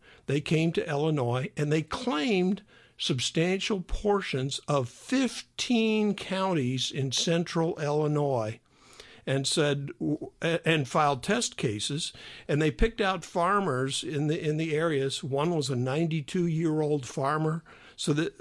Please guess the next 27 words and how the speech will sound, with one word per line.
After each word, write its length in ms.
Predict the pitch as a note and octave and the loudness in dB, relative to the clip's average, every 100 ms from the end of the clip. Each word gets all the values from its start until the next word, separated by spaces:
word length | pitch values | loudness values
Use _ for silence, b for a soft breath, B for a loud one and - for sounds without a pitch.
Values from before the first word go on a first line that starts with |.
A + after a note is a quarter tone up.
| - | -14
it, 280 | - F3+ - | 0 0 0
it's 240 | E3+ D#3 G3+ | -2 0 0
a, 80 | F3 | 0
just 320 | D#3+ G3 F#3 | 0 -2 0
a 120 | D3+ | -2
total 760 | A#2+ - - C4+ C4+ A3 F#3+ F3+ B B - | -2 -6 0 2 4 2 2 -2 B B -6
legal 720 | C3+ F3 A3 A#3+ G3+ F#3 D#3 | 0 2 2 2 2 2 2
boondoggle 1160 | B2 A#2+ E3+ G3+ F#3 D3+ C3 B2+ B2+ C#3 C#3 - | -2 2 2 2 2 0 0 -2 -2 -4 -4 -6
to 340 | - C#3 B2 | -2 2 0
force, 640 | A#2+ - E3+ F3 F3 D#3 - | -2 -4 0 2 2 0 -4
to 160 | - | -6
pressure 580 | A#2 - F3 F3 - E3+ | -4 0 2 2 0 -4
people, 640 | - - E3+ - D#3 D3+ - B B B B | -2 -2 -2 0 0 0 -2 B B B B
uh, 400 | - C3 C3 C3 D3+ | -8 -2 0 0 -4
to, 320 | - D#3+ D3 | 0 2 2
to 160 | C3+ D3 | 0 -2
win 280 | C3 E3 F#3+ | 2 2 4
these 260 | F3+ D#3 - | 0 -2 -4
test 440 | - F#3+ - - | -4 -2 -4 -6
cases 480 | D3+ A#2+ A2+ D#3 D#3+ | -2 -2 -2 -4 -2
so 180 | - E3 | 0 0
that 120 | G3 | 0
they 100 | G3 | -2
can 180 | F#3+ F3+ | 0 0
build 320 | C3 A#2 C3 | 0 -2 0
casinos 640 | D#3+ - B3 B3+ A#3 G#3 | -2 0 0 0 0 -2
everywhere. 540 | A3+ A#3+ G3+ A#2+ G2 | -4 -2 -2 -4 -8